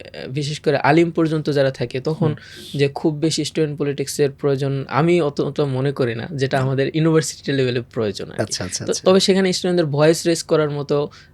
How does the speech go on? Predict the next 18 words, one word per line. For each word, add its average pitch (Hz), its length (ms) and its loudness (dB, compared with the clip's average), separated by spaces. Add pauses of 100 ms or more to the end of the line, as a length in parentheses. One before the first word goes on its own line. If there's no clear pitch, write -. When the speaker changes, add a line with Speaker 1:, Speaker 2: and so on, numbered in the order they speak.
(200)
Speaker 1:
স্টুডেন্ট 185 420 8
বডি 143 200 4
থাকা 131 280 -6
দরকার। 113 340 -8
Speaker 2:
হুম। 107 80 -10
Speaker 1:
যেমন, 127 420 -4 (380)
আহ, 127 300 -2
তামিম 135 220 -2
মিল্লাত 139 240 -2
মাদ্রাসায় 127 340 -2
টাকশো 123 300 -4
যেটা 120 240 -4
আছে, 117 340 -8
Speaker 2:
হুম, 117 80 -2
হুম। 107 180 -8
Speaker 1:
তো 160 80 -8
সেখানেও 143 380 -2
এখানে 127 600 -4